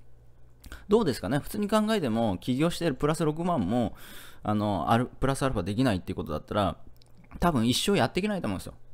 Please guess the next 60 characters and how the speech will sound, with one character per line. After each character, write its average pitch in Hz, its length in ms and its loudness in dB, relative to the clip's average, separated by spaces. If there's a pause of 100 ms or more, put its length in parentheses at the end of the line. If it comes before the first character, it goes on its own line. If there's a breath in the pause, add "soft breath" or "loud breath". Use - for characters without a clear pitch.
プ 135 100 0
ラ 135 100 4
ス 165 100 -2
六 147 180 2
万 180 200 2
も 101 120 0
作 - 180 -4
れ 113 100 2
な 98 120 0
い、 76 140 -8 (340)
作 - 180 -4
れ 123 100 2
る 90 80 -6
力 - 280 -4
が 78 100 -4
な 90 120 -2
い 90 40 -4
っ - 20 -6
て - 80 -10
こ 69 80 -10
と - 100 -14
は。 - 120 -14 (1400 soft breath)
う 104 60 -4
ん。 98 540 -2 (300)
な 175 100 -2
ん 156 40 -4
か 117 120 0
そ 117 160 0
の、 107 360 0
こ 160 120 2
れ 185 80 4
ぐ 196 80 2
ら 202 100 4
い 196 60 2
で 196 100 0
き 208 100 -2
な 196 80 2
い 135 60 4
の 107 100 0
に、 110 400 0 (480)
あ 113 200 0
の、 104 480 -4
生 143 80 -4
き - 80 -8
て 117 80 2
い - 20 -4
け 110 80 0
ね 135 80 0
え 117 60 -2
ぞ 78 100 -6
っ - 40 -12
て。 85 200 -10 (600)
う - 20 -4
ん。 95 360 -4
こ 208 100 6
れ 254 100 6
が 339 100 0
ね、 349 160 -4 (360 soft breath)
ま 139 300 2
あ、 - 140 -18